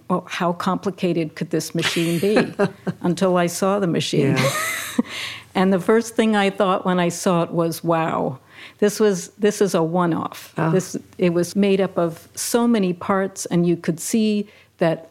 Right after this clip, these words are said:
Speaker 1: little bits of repairs had been done by hand.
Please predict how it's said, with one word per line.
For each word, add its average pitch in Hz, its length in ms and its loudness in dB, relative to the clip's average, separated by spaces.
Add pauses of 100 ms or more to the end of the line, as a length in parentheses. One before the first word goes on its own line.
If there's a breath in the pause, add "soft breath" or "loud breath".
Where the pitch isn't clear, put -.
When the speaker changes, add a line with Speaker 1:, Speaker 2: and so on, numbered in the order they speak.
(120)
Speaker 1:
little 196 300 2
bits 185 420 -2
of 160 260 -2
repairs 196 600 0
had 160 140 -2
been 170 160 0
done 180 280 2
by 175 140 0
hand. 175 580 0